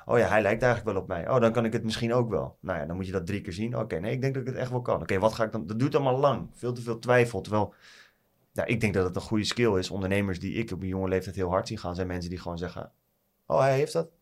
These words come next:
Oh, dat kan ik ook. En dan gewoon volle bak gaan uitvoeren.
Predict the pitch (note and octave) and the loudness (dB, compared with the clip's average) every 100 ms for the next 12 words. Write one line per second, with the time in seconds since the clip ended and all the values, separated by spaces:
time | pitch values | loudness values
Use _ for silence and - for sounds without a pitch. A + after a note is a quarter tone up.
0 | _ - A2 - E2 D#2+ D#2 - - G2 | _ 2 2 0 -8 -8 -8 -8 -8 -2
1 | G2 F2+ F#2+ E2+ G#2 G2 F2 E2 G2 G2+ | -2 -2 -6 -2 0 0 -2 -4 -4 -4
2 | - F2 E2+ | -6 -12 -12